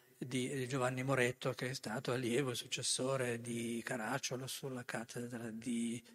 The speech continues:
filosofia teoretica. Eh, Caracciolo ci ha mandato, come, eh, ha mandato me e poi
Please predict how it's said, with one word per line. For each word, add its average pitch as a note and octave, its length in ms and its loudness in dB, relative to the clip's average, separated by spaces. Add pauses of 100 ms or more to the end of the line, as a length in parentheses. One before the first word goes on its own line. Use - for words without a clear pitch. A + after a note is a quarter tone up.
(200)
filosofia A#2 540 -4
teoretica. B2+ 600 0 (1900)
Eh, D3+ 760 4
Caracciolo D#3+ 840 12 (1200)
ci - 140 4
ha B2+ 40 6
mandato, A#2+ 600 4
come, A#2 380 -6 (640)
eh, - 540 -18
ha A#2+ 60 -6
mandato B2+ 360 -4
me C#3+ 200 2
e C3 160 -2
poi B2+ 880 0